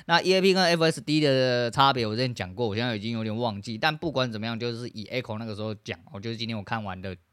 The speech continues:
诶，一些内容来说的话，就E A P也有前进后退，哦，前进后退其实在台湾真的是一个很重要功能，因为你总是会有那种很奇怪的地方，干你娘妈停车格小到靠北，那小到靠北就算，就算那个停车格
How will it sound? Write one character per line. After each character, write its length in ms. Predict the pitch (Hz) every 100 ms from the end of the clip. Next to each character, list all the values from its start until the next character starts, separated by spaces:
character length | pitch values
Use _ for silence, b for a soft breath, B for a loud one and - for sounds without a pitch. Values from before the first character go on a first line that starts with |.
| B B B
诶， 160 | - 107
一 60 | 107
些 100 | 127
内 180 | 139
容 140 | 113 107
来 160 | 107
说 160 | 104 120
的 60 | 113
话， 200 | 117 101
就 200 | 113 113
E 160 | 165
A 80 | 185
P 160 | 196 190
也 80 | 165
有 140 | 139
前 200 | - 113
进 160 | 131 127
后 140 | 120
退， 140 | 110 98
哦， 140 | 110
前 120 | 175
进 120 | 208
后 80 | 220
退 120 | 220 196
其 120 | 151
实 60 |
在 120 | 151 147
台 120 | 117
湾 120 | 127
真 120 | 127
的 120 | 123
是 120 | 110 120
一 40 |
个 80 | 110
很 120 | 90
重 220 | - 110
要 120 | 107 98
功 200 | 98 98
能， 100 | - B B
因 260 | - 214 240
为 120 | 233
你 140 | 160 160
总 260 | - 120
是 220 | 101 151
会 240 | 147 170 131
有 120 | 101
那 100 | 131
种 80 | 110
很 200 | - 98
奇 280 | - 104 107
怪 140 | 131
的 60 | 110
地 140 | 110
方， 220 | 113 113
干 240 | 127 175 160
你 60 |
娘 120 | 165
妈 100 | 139 151
停 260 | - 120
车 160 | 117 127
格 120 | 113
小 180 | 110 95
到 60 | 110
靠 340 | - 139 104
北， 260 | 98 98 110 B B -
那 80 |
小 140 | 190 196
到 80 | 220
靠 100 | 202
北 140 | 180
就 120 | 190
算， 180 | 180 170
就 140 | 214
算 120 | 214 226
那 80 |
个 80 | 208
停 100 | 170
车 80 |
格 80 | 185